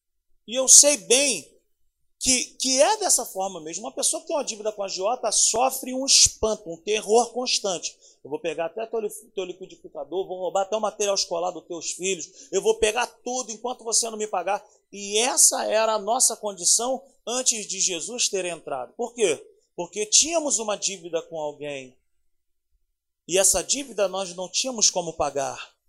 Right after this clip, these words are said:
É assim, uma pessoa tem uma dívida com a agiota, ela quer pagar, mas ela não sabe como,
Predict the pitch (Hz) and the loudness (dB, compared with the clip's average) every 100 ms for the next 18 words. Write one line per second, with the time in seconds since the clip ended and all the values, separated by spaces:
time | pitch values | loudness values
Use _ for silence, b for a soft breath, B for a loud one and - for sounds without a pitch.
0 | _ _ _ - 285 247 - 294 262 254 | _ _ _ 2 4 6 6 4 2 2
1 | 247 - 262 262 277 302 330 294 - 320 | 6 8 8 6 4 0 2 2 6 6
2 | 330 311 285 254 262 247 247 226 220 262 | 8 8 6 6 0 2 4 4 6 2
3 | 277 - 311 392 415 370 285 294 262 302 | 2 2 4 4 2 2 4 4 2 0
4 | 320 302 - 349 330 320 339 330 | 2 4 4 2 -2 2 2 2